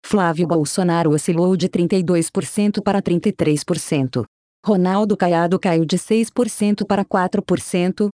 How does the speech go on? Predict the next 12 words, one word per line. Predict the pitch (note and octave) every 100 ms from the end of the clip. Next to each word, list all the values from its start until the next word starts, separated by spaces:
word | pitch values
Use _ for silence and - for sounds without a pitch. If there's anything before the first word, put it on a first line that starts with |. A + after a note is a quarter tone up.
| -
enquanto | F#3+ F3 F3 A3+
Romeu | G#3+ G3+ F3+ F3+
Zema | D#3+ F#3 F#3
subiu | F3 F#3 F3 F3+
de | F#3
três | - D3+ D3+
por | - D#3
cento | - G#3 G#3 G3+
para | G3
quatro | G3 G3 F3+ G#3
por | - G3
cento. | - D3 C3 B2